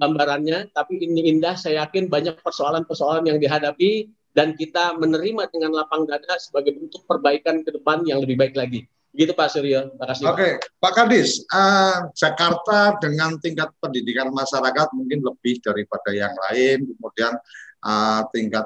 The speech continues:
Speaker 2: ekonominya mungkin lebih daripada rata-rata tempat yang lain. Untuk aplikasi ini, eh, aplikasi, eh, sudah berbasis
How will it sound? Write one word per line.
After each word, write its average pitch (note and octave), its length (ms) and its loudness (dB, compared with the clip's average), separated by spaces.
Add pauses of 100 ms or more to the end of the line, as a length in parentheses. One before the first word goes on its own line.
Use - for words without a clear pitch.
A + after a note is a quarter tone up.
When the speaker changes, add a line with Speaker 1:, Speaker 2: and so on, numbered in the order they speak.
Speaker 2:
ekonominya A#2 640 -2
mungkin A2+ 320 -4
lebih A2 320 -4
daripada G#2 480 -4
rata-rata G#2 640 -2
tempat G#2 320 -4
yang G2+ 240 -4
lain. A2+ 320 0 (320)
Untuk G3 240 6
aplikasi G3+ 640 8
ini, C4 240 4
eh, E3+ 760 4 (160)
aplikasi, E3 880 0
eh, C#3+ 800 -4
sudah D3 480 0
berbasis C3 1040 2